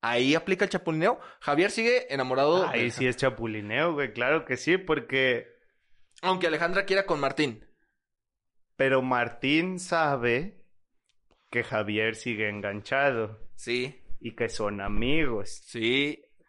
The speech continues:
Speaker 2: Entonces yo creo que igual puede aplicar el
Speaker 1: Ahí aplica el
Speaker 2: chapulineo.
Speaker 1: chapulineo. Sí, yo también creo que ahí sí. <laughs> Sí aplica el chapulineo.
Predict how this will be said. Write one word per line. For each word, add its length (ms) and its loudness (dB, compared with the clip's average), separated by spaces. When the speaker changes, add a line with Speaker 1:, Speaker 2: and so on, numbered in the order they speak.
Speaker 2:
Entonces 300 -10
yo 160 -4
creo 240 -6
que 180 -4
igual 540 -4
puede 260 0
aplicar 480 -6
el 220 -8
Speaker 1:
Ahí 260 0
aplica 380 0
el 80 0
Speaker 2:
chapulineo. 20 -4
Speaker 1:
chapulineo. 800 -2
Sí, 220 -4
yo 100 2
también 260 -4
creo 160 -2
que 80 0
ahí 140 2
sí. 380 -6
<laughs> 560 -6
Sí 140 -4
aplica 360 2
el 60 2
chapulineo. 800 2